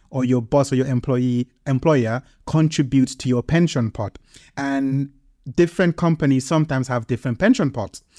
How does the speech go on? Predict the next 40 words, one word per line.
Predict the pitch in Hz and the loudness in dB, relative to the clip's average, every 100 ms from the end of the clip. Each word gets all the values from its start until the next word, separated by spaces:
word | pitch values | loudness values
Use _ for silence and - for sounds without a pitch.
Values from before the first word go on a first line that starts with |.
| - - | -20 -6
So | 151 135 139 139 | 0 2 2 0
what | 139 127 190 - _ _ _ - | -4 2 2 2 _ _ _ 0
I | 170 | 2
took | 180 - 175 - | 2 0 -2 -2
from | - 190 240 247 | -4 2 4 4
that | 127 - | 0 -2
Kwanzaa, | 123 104 104 110 127 | -4 -2 -4 -8 -6
the | 120 | -2
result | 131 202 240 | 0 4 2
from | - 113 101 | 2 -2 -2
that | 107 | -4
with | 107 | -4
my | 107 | -4
finances, | - 110 107 - 107 | -4 -4 -4 -8 -8
as | 135 | 0
I | 135 | 0
said, | 127 107 | 0 -6
just | - 120 135 | -4 -4 -2
to | |
get | 120 131 | -2 0
my | 123 | -2
finances | 117 175 170 139 | 0 0 0 -2
aligned, | 123 107 104 113 - _ - _ | -4 -4 -4 -8 -12 _ -20 _
I | 131 | -6
tracked | - 170 160 | -4 -2 -2
down | 156 135 | 0 -2
all | 135 160 175 185 180 | 0 0 4 4 4
of | 160 | 2
my | 147 143 | 2 0
pensions | 139 139 135 127 131 117 - | -2 -2 0 0 -2 -6 -4
with | 123 - | -6 -2
all | 160 165 160 | 0 2 2
of | 143 | 2
those | 143 | 0
different | 143 135 131 127 | -2 -4 -4 -2
companies | 127 123 117 117 107 | -4 -4 -4 -6 -6
that | 117 | -6
I | |
worked | 113 147 202 - | -2 2 0 -2
for, | - 104 | -10 -6